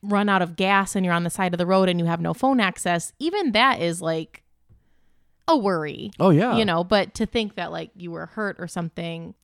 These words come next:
Speaker 1: and not be able to really tell myself that you probably weren't, or to find some other reason that would be suitable.
Speaker 2: Yeah.
Speaker 1: Ugh.
Speaker 2: No, it was, it was a, it was a thing.
Speaker 1: Luckily,
Speaker 2: Anyway.
Speaker 1: the opportunity arose that I was able to leave work, and,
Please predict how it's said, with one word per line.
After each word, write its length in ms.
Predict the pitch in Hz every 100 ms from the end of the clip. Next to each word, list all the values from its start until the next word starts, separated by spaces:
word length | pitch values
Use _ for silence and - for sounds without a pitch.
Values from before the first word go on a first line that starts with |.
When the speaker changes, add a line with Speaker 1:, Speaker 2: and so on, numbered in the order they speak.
| _
Speaker 1:
and 140 | 185 190
not 220 | 190 185
be 180 | 180 180
able 140 | 175 175
to 160 | 180
really 460 | 170 175 196 175 165
tell 220 | - 165
myself 580 | 165 147 165 151 - _ _ _ -
that 140 | 160
you 100 | 165
probably 500 | - 165 160 156 160
weren't, 540 | 165 165 147 147 - - _ _
or 120 | 220
to 60 | 208
find 300 | - 208 196
some 220 | 196 185
other 220 | 180 170 160
reason 340 | 175 165 160
that 140 | 156
would 160 | 165 165
be 140 | 160 151
suitable. 680 | - 190 156 123 85 120 -
Speaker 2:
Yeah. 280 | 107 95 87 82 _ _ _ _ _ _ _ _ _
Speaker 1:
Ugh. 220 | 170 156
Speaker 2:
No, 60 | 85
it 80 | 90
was, 160 | 110
it 100 | -
was 140 | 160 139
a, 160 | 123 -
it 80 | 175
was 120 | 156
a 60 | 127
thing. 140 | -
Speaker 1:
Luckily, 380 | 277 285 311 311
Speaker 2:
Anyway. 160 | 285 277
Speaker 1:
the 60 | 214
opportunity 580 | 214 240 254 233 214
arose 380 | 196 180 175 180
that 120 | 175
I 60 | 160
was 100 | 160 -
able 340 | 190 196 208
to 120 | 226
leave 240 | 220 220 208
work, 360 | 214 214 208 -
and, 240 | 180 180